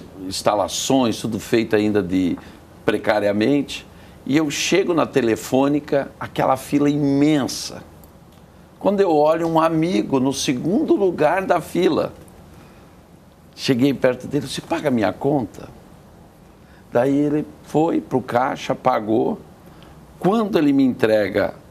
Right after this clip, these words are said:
o recibo, né, do pagamento, dizia assim, "Isto é a atitude de um crente? Roubar a fila?" Essa é a responsabilidade da igreja.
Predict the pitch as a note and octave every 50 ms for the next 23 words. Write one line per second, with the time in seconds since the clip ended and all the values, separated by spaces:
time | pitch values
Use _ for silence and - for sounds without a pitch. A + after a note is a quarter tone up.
0 | - - - - - - - - - - G#2+ G#2+ G2+ G2 F#2 F#2 G#2 G2+ - -
1 | - - - - G#3+ F3+ - G#2+ A2 A2+ A#2 A2 - - G#2 F#2+ - G2 G#2 G2+
2 | F#2 F2+ F#2 G2 G#2+ A#2 B2 B2 - - - - - - - - - - - -
3 | A2 A#2 A2+ G#2 A2+ A2+ A2 G2+ - - - - - - - - - - - -
4 | - - - - - - - - - - - - - - - - - - - A#2
5 | C3+ C3+ - - - B2 A2+ A2 G#2+ - - G2+ - - A2+ A2 F#2+ F2+ F#2 D#2+
6 | F2 G2 F#2+ - - - G#2 A#2+ C3+ F2 - - - - - - - - - -
7 | - - - - - - - - - - - - - - - - - - - G#2+
8 | A2+ F2+ F#2+ F#2+ F#2 F2+ F#2 - - - - C#3+ D3 C3+ - - - - - -
9 | - - - - - - - - - - - - - - - - - - - -
10 | - - - - - - - - - - - - - - _ - - - - -
11 | - - - - - - - - - - _ - - _ - - - - - -
12 | A2+ A#2+ A#2+ - - B2+ A#2 A#2+ B2 A2 - B2+ A2+ G2+ - A2 G#2 G2+ F#2+ F#2+
13 | F#2+ F#2 F#2 F#2+ - - - G#1+ G1+ G1+ -